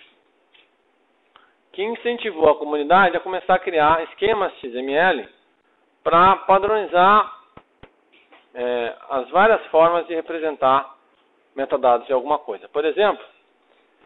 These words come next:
esse aqui é um, uma síntese, um estudo que um aluno meu,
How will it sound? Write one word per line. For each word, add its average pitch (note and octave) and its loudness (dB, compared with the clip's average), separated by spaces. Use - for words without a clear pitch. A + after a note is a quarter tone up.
esse A3+ 0
aqui A3 -4
é G#3+ 2
um, F3+ -4
uma C#3+ -4
síntese, D#3 -8
um B2+ -10
estudo C#3+ -2
que - -12
um E3 0
aluno E3 0
meu, E3 2